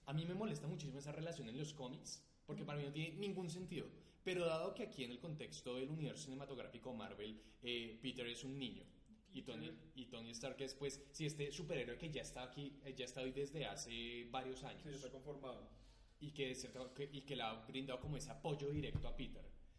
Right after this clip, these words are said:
Speaker 1: Entonces sí veo cómo se puede convertir en esa figu-, en esa figura paterna. M-, no obstante, yo sí quiero que, eh, Peter, digamos, en algún momento de las películas como que distinga, como que diga, "Yo aprecio todo lo que has hecho por mí, yo te aprecio como héroe, como individuo, pero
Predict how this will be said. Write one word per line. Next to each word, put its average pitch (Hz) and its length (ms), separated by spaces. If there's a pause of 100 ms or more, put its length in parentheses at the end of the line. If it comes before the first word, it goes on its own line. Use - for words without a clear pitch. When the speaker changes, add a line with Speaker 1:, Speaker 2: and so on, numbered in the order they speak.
(360)
Speaker 1:
Entonces 131 260
sí 135 80
veo 123 120
cómo 127 160
se 135 80
puede 110 140
convertir 113 360
en 104 120
esa 104 380
figu-, 110 320
en 107 80
esa 104 160
figura 110 340
paterna. 110 340 (280)
M-, 196 160 (180)
no 185 140
obstante, 156 480
yo 143 120
sí - 140
quiero 143 260
que, 156 280 (340)
eh, 147 400
Peter, 131 400
digamos, 113 240
en 131 80
algún 113 220
momento 120 300
de 127 40
las 127 140
películas 127 340
como 131 180
que 143 120
distinga, 113 720 (460)
como 143 200
que 135 120
diga, 120 340 (120)
"Yo 117 120
aprecio 120 280
todo 123 120
lo 123 100
que 131 80
has 110 80
hecho 113 220
por 104 180
mí, 131 400
yo 110 140
te 113 80
aprecio 113 340
como 117 280
héroe, 113 380
como 113 220
individuo, 104 480 (320)
pero 107 460